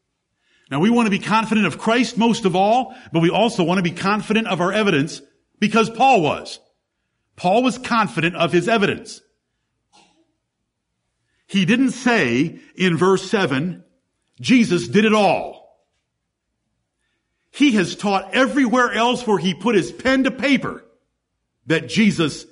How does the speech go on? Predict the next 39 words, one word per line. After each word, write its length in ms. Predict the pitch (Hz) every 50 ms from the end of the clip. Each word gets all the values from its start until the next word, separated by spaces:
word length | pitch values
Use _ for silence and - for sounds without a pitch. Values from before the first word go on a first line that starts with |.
| _ _ 117 113
did 180 | - 190 185
it 100 | 175 165
all. 680 | 175 156 139 110 82 73 - - - _ _ _ _ _ _ _ _ _ _ _
Right 300 | 135 156 180 202 208 -
now, 500 | 196 226 247 233 180 139 135 151 - - - -
he 180 | - - 220 185
is 140 | 156 151 -
pointing 400 | - 185 220 226 214 214 214 220
out, 600 | 196 233 226 175 143 147 - - - - _ -
"Timothy, 600 | - 220 220 233 226 247 277 285 - - - - - _ _ _ _ _ _ _ _ _ _ _
I 220 | - 160 185 214 226
am 160 | 190 196 196
leaving 440 | 196 196 269 320 277 202 220 185 170
this 180 | 208 220 220
world. 520 | 208 262 254 208 160 139 151 - - - - - - -
I 140 | - 160 190
am 140 | 190 185 185
leaving 360 | 196 233 254 233 190 208 190
you 240 | 196 214 269 277 233
in 160 | 196 190 185
charge 400 | 165 - - 233 247 247 208 165
of 80 | 226 -
some 160 | - 185 185
churches. 560 | - - 247 262 247 - - 160 165 - - - - _ _ _ _ _ _ _ _ _ - _
I 180 | - 165 185 180
have 180 | 185 170 156
just 200 | - 202 233 233
laid 280 | 233 233 247 247 240 254
out 200 | 247 240 214 160
how 140 | 165 185 185
you 180 | 175 196 233
should 200 | - - 185 151
conduct 420 | - 190 175 180 226 233 233 - 185
yourself 420 | 175 175 - 208 202 202 - -
in 60 | 180
the 80 | 170 151
house 260 | 160 214 220 208 214
of 140 | 214 180 175
God. 420 | 220 226 202 151 123 127 131 127